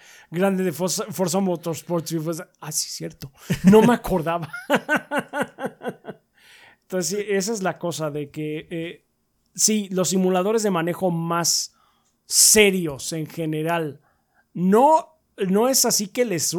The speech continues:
les huya, sí puedo jugarlos y, y puedo pasar dentro de todo un buen rato, pero no es algo que busque realmente o, o activamente.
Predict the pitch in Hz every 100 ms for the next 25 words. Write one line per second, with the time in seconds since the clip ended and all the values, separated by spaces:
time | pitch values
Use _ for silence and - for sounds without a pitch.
0 | 202 185 160 151 - 190 180 214 - 208
1 | - 226 170 160 165 180 180 160 151 123
2 | _ _ _ _ 156 143 185 185 170 180
3 | 180 180 190 147 170 170 170 165 165 170
4 | 170 160 156 170 165 165 143 147 135 147
5 | - 120 _ _ _ - 160 156 156 151
6 | 156 156 175 156 143 139 135 135 - 156
7 | 143 - 175 156 143 143 135 -